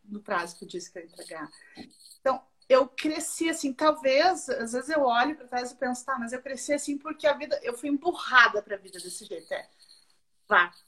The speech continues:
né? Eu sou de uma época que os filhos cresciam e em determinada idade, ó, tá na hora, já tem que, né?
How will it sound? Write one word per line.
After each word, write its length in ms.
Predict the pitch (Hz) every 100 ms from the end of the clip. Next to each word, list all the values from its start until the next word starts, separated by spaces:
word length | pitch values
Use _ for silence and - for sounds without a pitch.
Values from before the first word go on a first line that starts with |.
| _ _ _
né? 400 | 196 190 220 262
Eu 140 | 202 196
sou 280 | - 226
de 80 | 220
uma 200 | 262 233
época 400 | 196 220 - -
que 320 | - 262 220 - - _
os 180 | 214 -
filhos 280 | 247 240 240
cresciam 760 | 254 240 - - 220 262 311
e 100 | 339
em 60 | 311
determinada 680 | 302 277 240 220 214 262 240
idade, 540 | - 180 190 262 -
ó, 180 | 311 180 - _ _ _ - _
tá 140 | 190
na 160 | 180 208
hora, 340 | 320 349 339
já 100 | -
tem 140 | - -
que, 60 | _ -
né? 340 | 208 208 247